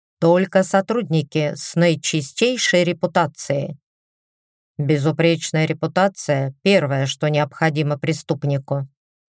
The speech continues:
повёл правой бровью Джаспер. «Не мне тебя учить. Мне нужен список всех, кто был здесь за всё время нахождения яйца в хранилище,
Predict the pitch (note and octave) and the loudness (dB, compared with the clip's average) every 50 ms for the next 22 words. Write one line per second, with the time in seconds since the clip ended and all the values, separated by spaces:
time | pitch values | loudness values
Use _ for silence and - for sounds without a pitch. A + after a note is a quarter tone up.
0 | _ _ - F#3 F3 F3+ F3+ E3 D#3+ D#3+ - E3+ E3+ D#3+ D3+ D#3+ D#3 C#3 D#3+ E3 | _ _ -2 0 2 2 2 2 0 0 0 0 0 2 2 0 0 0 0 0
1 | D#3+ D3 D#3 E3 D#3 C#3 C#3+ D3+ D#3+ C#3+ C#3 - - - C#3+ C#3 C3+ C3+ _ _ | 0 2 0 0 -2 -2 -4 -2 -2 -2 -4 -6 -6 -4 -4 -4 -4 -10 _ _
2 | _ _ _ _ _ _ _ _ _ _ _ - C3+ C#3+ C#3 D3 C#3+ C#3+ C#3+ D3+ | _ _ _ _ _ _ _ _ _ _ _ -2 0 2 2 2 2 2 2 4
3 | D#3 E3 F3+ F3 E3+ - D#3+ C3+ D#3+ E3 E3+ E3+ E3 D#3+ E3 - - - E3+ D#3+ | 4 4 2 2 0 -2 0 2 4 4 4 2 2 0 -2 -4 -2 -2 0 0
4 | D3 C#3 - - - _ _ _ _ _ _ _ _ _ _ _ - D3 D#3 D#3 | -2 -4 -8 -16 -20 _ _ _ _ _ _ _ _ _ _ _ 0 2 4 6
5 | D#3+ F3 F#3 F#3 F3+ F3+ D3 F3 E3+ E3+ E3 - - - F#3+ - - F#3 E3+ - | 6 6 4 4 4 4 4 2 2 0 -2 -2 0 0 0 2 2 0 0 0
6 | - - - A3 A#3 - - - - - F#3 F3 D#3 D#3+ G#3+ G#3+ F#3 D#3 C3+ A2+ | -4 0 0 0 0 0 -6 -6 0 0 0 0 2 4 4 4 4 2 -2 0
7 | B2 D#3 D#3+ D3 C3+ - - - D3 C#3+ C3 E3+ E3+ E3 - - - F3 D#3 D3 | 0 2 2 2 0 -4 -8 -8 -6 -2 0 0 0 0 -2 0 0 2 2 2
8 | E3 F3 F#3+ G#3+ G#3 F#3+ F3+ - E3 D#3 D3+ C#3 E3 F3 F3+ F#3 F#3 F3+ F3 E3+ | 2 2 2 2 2 0 2 2 0 0 2 2 2 2 2 2 2 2 2 2
9 | E3 E3 - - F3+ F3 F3 - - G3+ G3 F3+ D#3 D3 C3+ C#3+ C#3 C#3 - - | 0 -2 0 0 0 0 0 0 0 0 2 2 2 0 0 0 -2 -4 -4 -4
10 | - D3 D3+ C#3+ | -2 -2 -2 -4